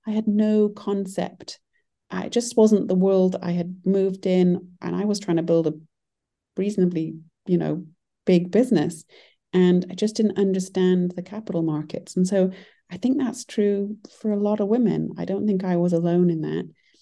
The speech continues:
And so we just loved the idea of a bit of a, a play on words with, um, let's invest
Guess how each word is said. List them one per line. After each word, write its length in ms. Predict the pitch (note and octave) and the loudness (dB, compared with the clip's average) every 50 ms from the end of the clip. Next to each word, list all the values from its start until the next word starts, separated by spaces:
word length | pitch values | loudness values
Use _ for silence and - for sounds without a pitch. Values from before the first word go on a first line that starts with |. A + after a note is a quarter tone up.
| _ _ _ _ - | _ _ _ _ -4
And 140 | F#3 F#3 F3+ | -2 -2 0
so 240 | - - F#3 F#3 F#3 | 0 0 0 2 2
we 160 | F#3 G3 F#3+ | 2 0 0
just 240 | F#3+ A3+ A3+ A3+ - | 0 0 0 0 0
loved 340 | G#3 G3 G3 G3 F#3+ - - | 0 2 2 0 -2 -4 -6
the 120 | F#3+ F#3+ | -4 -2
idea 600 | F3+ F3 F3 F3 F3 F3+ F3+ F3 F3 E3+ E3+ - - | -2 0 -2 -2 -2 -2 -2 0 0 -2 -4 -6 -6
of 200 | E3 E3 E3+ - - | -8 -8 -8 -10 -12
a 60 | - | -6
bit 160 | F3+ G3 G3 | -2 0 2
of 140 | F#3+ F#3 F#3 | 2 2 4
a, 160 | F3+ F3 E3+ F3 - _ - | 2 2 2 -2 -6 _ -16
a 60 | F3 - _ | -16 -10 _
play 200 | - F#3+ F#3 F3+ | -2 2 4 4
on 160 | F3 E3+ E3 | 4 2 2
words 400 | E3+ E3+ E3+ E3 E3 E3 D#3+ - _ | 0 0 0 0 -2 -4 -8 -10 _
with, 280 | - D#3+ D#3+ D#3+ D#3+ D#3+ - _ _ _ - - _ _ _ _ _ _ - | -4 -4 -4 -6 -10 -20 -20 _ _ _ -20 -20 _ _ _ _ _ _ -6
um, 180 | E3+ E3 D#3+ D#3+ | -4 -4 -2 0
let's 260 | F3 F#3+ G3 F#3+ - | 0 0 0 0 0
invest 580 | G#3+ F#3+ F#3 F#3+ F3 F3 F3+ - - - - | 2 4 4 4 4 2 0 -4 -12 -16 -18